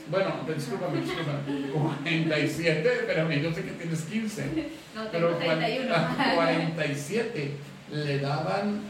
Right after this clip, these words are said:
Speaker 1: a él, los médicos, otro treinta y tres
Speaker 2: Ujú.
Speaker 1: años en promedio de vida. Digo, es que si alguno tiene cuarenta y siete se va a sentir como que,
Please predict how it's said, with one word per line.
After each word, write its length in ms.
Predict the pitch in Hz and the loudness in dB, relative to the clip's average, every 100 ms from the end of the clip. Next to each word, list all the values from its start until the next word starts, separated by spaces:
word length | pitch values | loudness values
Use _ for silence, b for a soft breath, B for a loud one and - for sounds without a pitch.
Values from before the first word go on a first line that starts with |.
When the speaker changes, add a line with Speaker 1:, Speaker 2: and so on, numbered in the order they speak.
| - | -8
Speaker 1:
a 120 | 127 | -2
él, 220 | 139 165 | 0 0
los 140 | 147 113 | 0 -2
médicos, 580 | 123 131 127 127 202 190 - - - - - | -2 -4 -4 -4 -6 -6 -10 -16 -18 -16 -6
otro 840 | 135 147 - 175 180 180 165 151 - | -2 -2 -2 0 2 4 2 0 -2
treinta 680 | 147 143 139 135 127 123 120 | -2 0 2 2 0 -4 -6
y 180 | 117 - | -6 -8
tres 460 | 139 143 - - - | -2 -2 0 -4 -6
Speaker 2:
Ujú. 80 | 139 | -4
Speaker 1:
años 540 | 139 143 156 165 160 139 | 0 0 0 0 -2 -2
en 200 | 127 123 | -4 -6
promedio 600 | 120 123 127 135 143 135 | -6 -6 -4 -2 -2 -2
de 120 | 123 | -2
vida. 400 | 139 190 143 - - - 226 | -2 -2 -4 -6 -10 -10 -2
Digo, 160 | 165 | 2
es 120 | 185 160 | 2 2
que 180 | 185 | 0
si 60 | 165 | 0
alguno 260 | 156 180 196 | -2 -2 -4
tiene 200 | 196 202 | -4 -4
cuarenta 360 | 190 165 151 | -2 -2 -2
y 100 | 139 | -4
siete 280 | 139 160 - | -4 -4 -4
se 120 | - - | -6 -4
va 120 | 151 | -2
a 40 | |
sentir 460 | - 214 180 175 165 | 0 0 0 0 -2
como 200 | 160 160 | -2 -2
que, 100 | - | -4